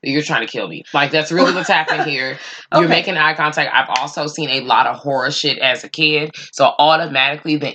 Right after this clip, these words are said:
Speaker 1: inanimate object that's really fucking weird that has the dead eyes is gonna kill me.
Speaker 2: Yeah.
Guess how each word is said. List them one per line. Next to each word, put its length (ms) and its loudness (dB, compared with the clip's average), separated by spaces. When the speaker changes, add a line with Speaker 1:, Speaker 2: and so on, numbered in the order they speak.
Speaker 1:
inanimate 540 0
object 540 2
that's 200 -8
really 300 -6
fucking 320 -2
weird 240 -4
that 100 -2
has 200 -4
the 100 -10
dead 240 0
eyes 480 2
is 160 0
gonna 240 2
kill 160 2
me. 80 0
Speaker 2:
Yeah. 260 -2